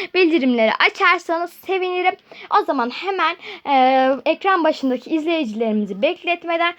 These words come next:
hemen başlayalım. Dördüncü soruyu size sormuştuk. E, sıra sizdeyi sormuştuk. "Aşağıdaki işlemlerden hangisinin sonucu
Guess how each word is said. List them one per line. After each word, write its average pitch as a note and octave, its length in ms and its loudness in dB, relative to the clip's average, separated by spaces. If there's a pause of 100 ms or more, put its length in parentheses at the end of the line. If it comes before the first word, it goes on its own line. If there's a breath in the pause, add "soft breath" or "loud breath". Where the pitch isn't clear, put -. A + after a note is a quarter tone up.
(160 loud breath)
hemen E4 500 0
başlayalım. D4 680 -2 (420 loud breath)
Dördüncü D#4+ 640 0
soruyu F#4+ 380 -2
size C4+ 300 -4
sormuştuk. C4+ 840 -4 (500 loud breath)
E, C4+ 240 4
sıra E4 320 0
sizdeyi D4 680 -4
sormuştuk. A3 600 -6 (180)
"Aşağıdaki D#4+ 600 0
işlemlerden E4+ 680 0
hangisinin D#4+ 540 -4
sonucu C4+ 460 -2